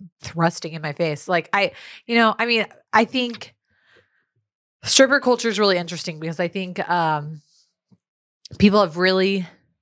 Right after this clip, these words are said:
strong opinions about it one way or the other. Some people are like, "It's completely harmless, don't think anything of it." But it, it kinda goes back to me of, like, you have to create your own boundary.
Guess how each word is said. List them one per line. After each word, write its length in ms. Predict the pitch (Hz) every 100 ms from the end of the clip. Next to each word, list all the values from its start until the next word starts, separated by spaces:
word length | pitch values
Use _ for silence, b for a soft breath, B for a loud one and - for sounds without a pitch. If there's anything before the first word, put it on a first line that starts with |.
| _ _ _ _ _ _ _ -
strong 400 | - 190 160 156
opinions 420 | 147 151 135 135
about 200 | 139 135
it 100 | 135
one 160 | 151 143
way 120 | 131
or 60 |
the 120 | 135 139
other. 160 | -
Some 160 | 143 151
people 200 | 175 170
are 40 |
like, 160 | 151 143
"It's 120 | -
completely 360 | 165 151 180 170
harmless, 500 | 185 185 185 185 -
don't 200 | 160 143
think 160 | 139
anything 300 | 147 147 151
of 140 | 160 160
it." 200 | 165 151 B B B -
But 160 | - 190
it, 100 | -
it 120 | 202
kinda 240 | - 233 233
goes 200 | 214 180
back 220 | 175 170
to 100 | -
me 140 | 170
of, 80 | 160
like, 360 | 151 143 139 - _ _ _ _ _ _ -
you 320 | 160 190 202
have 220 | 185 175
to 100 | 175
create 800 | - 180 165 156 151 147 143 - b b
your 340 | 185 165 170 160
own 220 | 160 151
boundary. 760 | 147 147 147 151 147 143 139